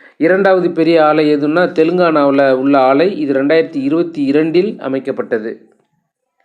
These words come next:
தாவி பண்டிகையானது ஜம்மு மற்றும் காஷ்மீரில் நான்கு நாட்கள் நடைபெற்றுள்ளது.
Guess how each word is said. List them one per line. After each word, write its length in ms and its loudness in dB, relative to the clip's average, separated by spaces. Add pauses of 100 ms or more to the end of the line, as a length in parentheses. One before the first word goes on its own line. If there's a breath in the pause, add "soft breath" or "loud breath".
(560 soft breath)
தாவி 480 0
பண்டிகையானது 920 0 (280)
ஜம்மு 520 0
மற்றும் 340 -4
காஷ்மீரில் 720 0 (280 loud breath)
நான்கு 440 -2
நாட்கள் 540 0
நடைபெற்றுள்ளது. 840 0